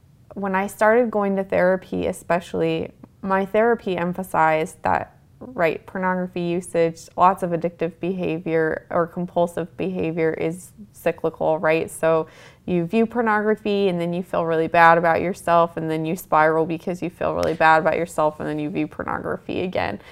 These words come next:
And so in therapy, my, the emphasis was, um, you know, that you, you're going to,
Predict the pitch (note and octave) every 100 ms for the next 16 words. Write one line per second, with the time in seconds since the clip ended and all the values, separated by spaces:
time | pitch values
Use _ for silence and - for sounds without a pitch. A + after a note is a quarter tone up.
0 | - - - F#3+ F3+ - E3 D#3+ F3 E2+
1 | - - F3+ F3 G#3 A3+ G#3+ F#3 E3 D#3+
2 | - F3 E3 D#3+ - - E3+ F#3 F3+ F3+
3 | D#3+ D#3+ D#3+ D#3 D3+ D3+ D3+ F3+ - -
4 | - - - - F3 D#3 D3+ D#3+ - -
5 | - _ _ - F#3 D#3+ D#3 E3 D3+ -
6 | - E3+ D#3+ D#3+ D#3 D3+ - - F3+ E3+
7 | E3 E3 E3+ - F#3 E3 D#3 D3+ D3+